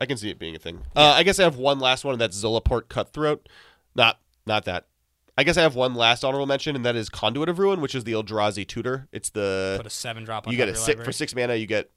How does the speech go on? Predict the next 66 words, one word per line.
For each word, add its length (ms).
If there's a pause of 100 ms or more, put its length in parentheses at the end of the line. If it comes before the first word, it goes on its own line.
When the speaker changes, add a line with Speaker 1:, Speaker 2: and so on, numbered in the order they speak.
Speaker 1:
eh, 60 (100)
seven 260
or 80
more 380
put 120
on 100
top 220 (400)
of 140
your 100
library, 520
and 140
then 100
the 80
next 200
spell 180
you 100
cast 380
costs 280
two 120
less. 200
So 440
Speaker 2:
The 40
Speaker 1:
it, 60
Speaker 2:
first 240
Speaker 1:
it 40
Speaker 2:
creature 200
spell 180
of 80
each 140
turn 160
you 100
s-, 200 (160)
play 220
costs 220
two 160
less 140
Speaker 1:
Right. 140
Speaker 2:
to 100
cast. 280
Speaker 1:
So 160
that, 180 (380)
that 160
seems 180
pretty 300
sweet 480
in 120
Tron 460
in 100
general. 440 (120)
I 120
don't 200
know 160
how 140
great 200
it's 120
going 140
to 80
be. 200
I 120
just 160
thought 160
of 60
bringing 200
it 80
up. 160 (160)
Uh, 200